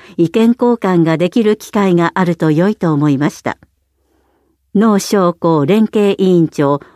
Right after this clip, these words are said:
小川美代さん。授業でフードロスの影響の重大さを知ったので、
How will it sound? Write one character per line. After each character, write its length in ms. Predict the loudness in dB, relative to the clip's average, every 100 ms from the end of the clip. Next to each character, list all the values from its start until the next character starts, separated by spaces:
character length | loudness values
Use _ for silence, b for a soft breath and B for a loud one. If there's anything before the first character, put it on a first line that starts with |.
| B
小 140 | -2 0
川 320 | 0 0 0
美 160 | 0
代 120 | 0 -2
さ 200 | -6 -8
ん。 120 | -10 _ _ _ _ _ _ _ _ _ _ _ _ _ _ _ _ _ _ -4
授 260 | 0 2
業 200 | 4 2
で 120 | 0 0
フ 260 | 2 2
ー 20 |
ド 160 | 2 0
ロ 120 | 0
ス 140 | -2 0
の 140 | 0
影 260 | 0 0 0
響 260 | 0 0
の 160 | 0 0
重 240 | 0 0
大 200 | 0 -2
さ 200 | -2 -2
を 80 | -2
知 180 | -4 -10
っ 40 |
た 140 | -4 0
の 140 | 0
で、 180 | 0